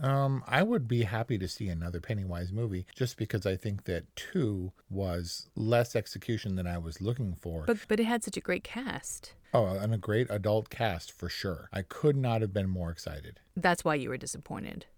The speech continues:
Speaker 1: I mean, it, there was a lot of build-up, for sure. But I'll tell you,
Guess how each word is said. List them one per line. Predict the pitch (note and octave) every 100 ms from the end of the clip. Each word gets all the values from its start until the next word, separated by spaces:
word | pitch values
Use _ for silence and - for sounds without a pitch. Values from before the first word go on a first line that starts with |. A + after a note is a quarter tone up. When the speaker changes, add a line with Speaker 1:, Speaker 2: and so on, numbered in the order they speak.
| -
Speaker 1:
I | G#2
mean, | A2+ G#2+
it, | G#2+ A#2+ A2+
there | A#2+
was | B2+ B2
a |
lot | B2+ A#2
of | G#2+
build-up, | G2+ F#2+ F2+ -
for | F2
sure. | - F2+ E2+ - - -
But | G#2 A#2+ A#2 - -
I'll | B2
tell | A#2+ F3+
you, | G#3+ A2+